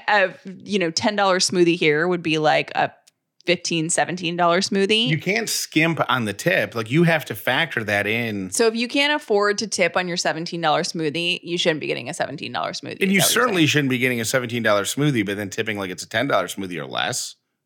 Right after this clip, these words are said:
Speaker 1: Move out of
Speaker 2: No.
Speaker 1: California.
Speaker 2: Yeah. Um, the other states with the worst tippers, Oregon, Idaho,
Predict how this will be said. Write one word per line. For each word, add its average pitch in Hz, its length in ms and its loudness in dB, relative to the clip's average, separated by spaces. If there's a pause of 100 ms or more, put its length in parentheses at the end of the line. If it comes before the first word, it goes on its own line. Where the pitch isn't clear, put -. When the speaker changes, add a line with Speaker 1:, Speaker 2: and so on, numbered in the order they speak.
Speaker 1:
Move 170 200 4
out 170 120 4
of 135 80 4
Speaker 2:
No. 113 60 2
Speaker 1:
California. 147 580 -2 (300)
Speaker 2:
Yeah. 135 320 2 (400)
Um, 127 180 4
the 123 120 4
other 135 160 4
states 131 280 2
with 123 80 -2
the 110 60 -4
worst 110 240 0
tippers, 147 380 0 (320)
Oregon, 160 480 4 (120)
Idaho, 120 600 2